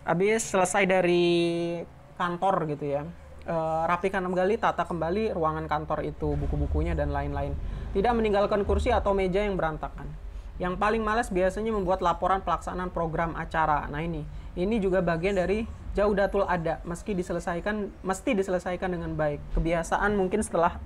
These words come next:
eh, melakukan, eh, melaksanakan sebuah kerja-kerja amal jama'i dah, eh, eh, tidak peduli lagi, ti-, selesai, tapi, eh, nggak ada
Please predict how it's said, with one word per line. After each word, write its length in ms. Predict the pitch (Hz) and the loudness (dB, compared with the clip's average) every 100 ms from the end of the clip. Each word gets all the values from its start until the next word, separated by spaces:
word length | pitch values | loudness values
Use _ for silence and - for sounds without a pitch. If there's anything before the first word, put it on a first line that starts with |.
| - | 2
eh, 360 | 170 165 165 165 | 4 6 4 2
melakukan, 380 | 170 156 - 170 175 - | -2 -2 -8 -6 -8 -6
eh, 360 | 208 - 180 175 | -4 0 2 2
melaksanakan 720 | 175 175 170 165 180 160 170 | 2 0 -2 -4 -4 -2 -2
sebuah 320 | 170 165 160 165 - - - | -2 -2 -2 -2 -8 -12 -10
kerja-kerja 560 | - 170 165 165 160 160 | -4 0 0 0 0 0
amal 240 | 160 165 | 0 0
jama'i 400 | 156 160 180 196 | 0 0 -2 0
dah, 320 | 214 226 220 151 - - - | 2 2 0 -4 -12 -14 -8
eh, 560 | 165 151 151 156 165 160 - - - - - - - - - | -2 2 2 4 2 2 -4 -8 -8 -8 -10 -10 -12 -12 -8
eh, 280 | 151 147 147 | -6 -4 -2
tidak 320 | 160 180 180 | 0 2 2
peduli 240 | 170 175 180 | 2 4 4
lagi, 240 | 175 180 | 4 2
ti-, 160 | 226 185 | -2 -4
selesai, 720 | 175 160 - 202 214 208 - | -4 -4 2 2 2 -2 -4
tapi, 400 | 175 156 220 190 - - - | -6 -2 -2 -2 -6 -12 -10
eh, 200 | 175 165 165 | -6 -4 0
nggak 160 | 165 | 2
ada 60 | 160 | 2